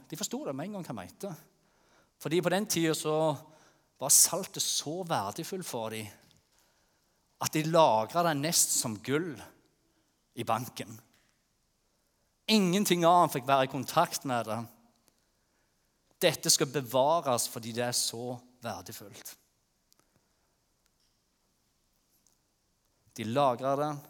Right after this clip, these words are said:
som pengene i banken for å holde det rent og smakfullt. Hvert eneste år så kommer det statistikker, og jeg leser disse statistikkene, og det kommer statistikker på hvor mange medlemmer det er i de forskjellige kirkesamfunnene i Norge,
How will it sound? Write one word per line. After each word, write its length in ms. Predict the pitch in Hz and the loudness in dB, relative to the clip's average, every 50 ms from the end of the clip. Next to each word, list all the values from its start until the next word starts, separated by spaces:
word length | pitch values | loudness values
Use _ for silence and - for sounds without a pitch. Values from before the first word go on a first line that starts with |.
| - - - | -20 -18 -14
som 160 | - 117 101 | -14 -12 -12
pengene 540 | - - - 143 127 113 110 123 123 131 123 | -8 -6 -4 -4 -4 -4 -4 -6 -4 -6 -6
i 80 | 110 | -6
banken 500 | - 104 117 120 113 - - 131 123 113 101 - - _ _ _ _ _ _ | -6 -6 -6 -8 -10 -12 -14 -12 -12 -12 -12 -14 -20 _ _ _ _ _ _
for 100 | - 113 | -12 -10
å 60 | 98 110 | -8 -6
holde 160 | 101 101 98 | -6 -6 -6
det 80 | 101 95 | -6 -4
rent 360 | 101 107 117 127 120 - - - | -4 -4 -4 -6 -8 -14 -18 -14
og 80 | - 98 | -10 -10
smakfullt. 800 | - - 98 85 82 87 - - 104 101 101 107 - - - - _ _ _ _ _ _ _ _ _ _ _ _ _ _ _ _ _ _ - - - - _ _ _ _ _ _ - | -8 -8 -8 -10 -12 -14 -16 -18 -18 -18 -18 -20 -20 -20 -20 -20 _ _ _ _ _ _ _ _ _ _ _ _ _ _ _ _ _ _ -20 -20 -20 -20 _ _ _ _ _ _ 4
Hvert 240 | - 170 170 165 165 156 | 6 8 8 10 8 8
eneste 320 | 147 151 156 151 - 156 | 8 6 2 2 2 4
år 140 | 156 156 160 | 4 4 4
så 220 | 156 - - 147 139 | 2 0 -2 -2 0
kommer 280 | 135 156 143 143 143 139 | 0 0 0 2 2 4
det 100 | 139 135 131 - | 4 4 4 4
statistikker, 640 | - 135 - 127 - - 147 139 139 - 147 135 | 2 0 0 -2 0 0 0 0 0 -2 -2 -2
og 140 | 123 123 120 | 2 4 4
jeg 120 | 127 120 120 | 4 4 2
leser 260 | 127 131 131 - 127 117 | 2 0 0 0 -2 -4
disse 160 | - 123 - | -4 -2 -2
statistikkene, 800 | - 127 120 - - - - 151 143 151 165 151 156 156 160 147 | -2 -2 -2 -4 -4 -2 -2 -2 2 2 2 2 4 4 2 2
og 80 | 127 | 0
det 80 | 127 127 | -2 -4
kommer 160 | - 143 127 - | -6 -4 -2 -2
statistikker 640 | - 139 127 - - - - 151 139 - - 131 123 | -2 -2 -4 -4 -6 -4 -2 -4 -4 -2 -4 -4 -4
på 240 | - 131 127 127 123 120 - - - - - - - _ _ - | -2 0 0 0 0 0 -4 -10 -20 -20 -20 -20 -20 _ _ -6
hvor 320 | - 160 170 175 175 170 170 | 0 2 2 4 2 2 4
mange 380 | 170 156 139 131 135 143 147 143 143 139 120 104 90 - - - - - _ _ _ _ 113 | 4 4 4 4 2 2 4 6 6 4 4 0 -4 -10 -16 -20 -20 -20 _ _ _ _ 0
medlemmer 600 | 123 156 180 170 143 131 151 160 160 160 156 143 | 4 6 8 8 6 6 6 4 6 6 4 4
det 80 | 143 139 | 4 4
er 80 | 143 | 2
i 60 | 143 139 | 2 0
de 40 | |
forskjellige 680 | - 139 127 - - 139 135 143 - 143 135 131 127 123 | -2 -4 -2 0 2 2 2 2 0 0 2 2 2 0
kirkesamfunnene 800 | - - 135 117 - - 120 - 139 127 - - 131 131 131 127 | -2 -2 -4 -6 -6 -4 -2 -2 -2 -2 -4 -6 -6 -4 -4 -2
i 40 | 127 | 0
Norge, 380 | 127 120 113 113 110 139 143 | 0 0 0 0 0 -2 -2